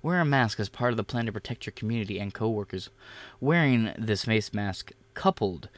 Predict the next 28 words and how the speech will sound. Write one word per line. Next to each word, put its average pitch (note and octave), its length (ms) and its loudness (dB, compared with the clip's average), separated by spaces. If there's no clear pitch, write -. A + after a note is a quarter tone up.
with A2 120 -4
important D3+ 460 0
safety - 400 -4
measures G2+ 380 -2
recommended C3 560 0
by G#2 100 2
the G2+ 80 0
C A2 220 -2
D G#2 100 -4
C, C#3+ 260 -4
can G#2 200 -4
help C#3 400 -4
limit A#2 500 -2
the G#2+ 80 -4
spread B2 440 0
of G2 100 -4
the G2+ 80 -4
virus G2+ 420 2
in F3 160 2
your A2+ 160 4
community A2+ 720 2
and D#3+ 300 2
to - 120 -4
your G2 140 0
coworkers, A2+ 680 2
patients, G#2 500 -4
or F#2 100 -4
clients. B2 540 -4